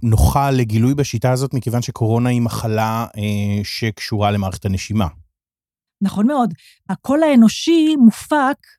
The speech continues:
Speaker 2: על ידי הרבה מערכות בגוף, ולכן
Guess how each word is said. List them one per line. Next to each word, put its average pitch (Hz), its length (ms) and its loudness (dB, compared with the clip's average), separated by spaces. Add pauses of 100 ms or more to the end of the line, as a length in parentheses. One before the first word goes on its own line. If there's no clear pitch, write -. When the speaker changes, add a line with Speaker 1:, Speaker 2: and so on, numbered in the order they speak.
(120)
Speaker 2:
על 214 120 0
ידי 214 160 2
הרבה 226 280 2
מערכות 240 480 0
בגוף, 220 500 0 (500)
ולכן 302 580 0